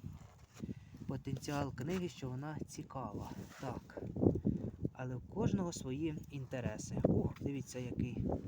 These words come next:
каньйон. Прямо. На Бистрині. Так. На Бистрині роман. Ось так. Цікавий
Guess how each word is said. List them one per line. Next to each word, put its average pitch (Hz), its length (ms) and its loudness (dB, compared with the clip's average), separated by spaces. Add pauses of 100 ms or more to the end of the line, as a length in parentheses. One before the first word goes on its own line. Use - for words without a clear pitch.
(840)
каньйон. 120 500 -6 (560)
Прямо. - 360 -8 (1400)
На 147 140 0
Бистрині. 147 600 -2 (1900)
Так. - 500 -14 (2750)
На 165 60 -8
Бистрині 135 560 -10 (200)
роман. 113 300 -10 (1400)
Ось - 120 -6
так. - 400 2 (420)
Цікавий 120 640 -6